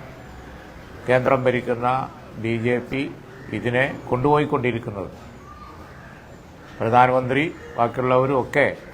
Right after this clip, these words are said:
ക്ഷേത്ര ഉദ്ഘാടനവുമായി ബന്ധപ്പെട്ട് നടത്തിക്കൊണ്ടിരിക്കുന്ന രാഷ്ട്രീയ പ്രചരണം, അത് അടുത്ത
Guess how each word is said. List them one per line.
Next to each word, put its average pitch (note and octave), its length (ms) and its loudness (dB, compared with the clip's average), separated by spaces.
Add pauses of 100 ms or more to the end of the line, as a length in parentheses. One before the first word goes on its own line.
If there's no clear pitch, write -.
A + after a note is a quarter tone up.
(760)
ക്ഷേത്ര B2+ 360 4 (640)
ഉദ്ഘാടനവുമായി D3+ 800 8 (160)
ബന്ധപ്പെട്ട് B2+ 540 0 (840)
നടത്തിക്കൊണ്ടിരിക്കുന്ന B2 880 2 (920)
രാഷ്ട്രീയ E3+ 680 8 (120)
പ്രചരണം, B2 480 4 (600)
അത് C#3+ 180 4 (1300)
അടുത്ത C#3 180 6